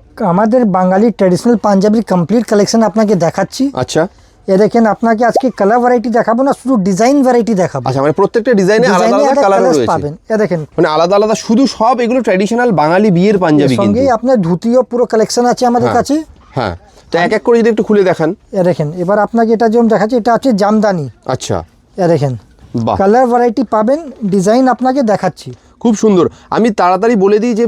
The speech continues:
Speaker 2: পছন্দ হলে তাড়াতাড়ি স্ক্রিনশট নিতে থাকবেন, যেটা যেটা ডিজাইন পছন্দ হচ্ছে স্ক্রিনশট নিতে থাকবেন,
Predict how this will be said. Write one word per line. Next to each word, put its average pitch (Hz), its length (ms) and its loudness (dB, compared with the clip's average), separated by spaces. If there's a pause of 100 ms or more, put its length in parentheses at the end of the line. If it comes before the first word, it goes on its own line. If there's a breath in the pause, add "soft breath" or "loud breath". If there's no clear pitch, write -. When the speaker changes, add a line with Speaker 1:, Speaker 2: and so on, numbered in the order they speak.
Speaker 2:
পছন্দ 226 440 0
হলে 226 220 2
তাড়াতাড়ি 196 380 0
স্ক্রিনশট 220 560 0
নিতে 208 200 2
থাকবেন, 147 340 2
যেটা 165 220 0
যেটা 208 200 2
ডিজাইন 202 320 2
পছন্দ 208 340 0
হচ্ছে 220 200 0
স্ক্রিনশট 196 520 -2
নিতে 214 180 0
থাকবেন, 220 400 0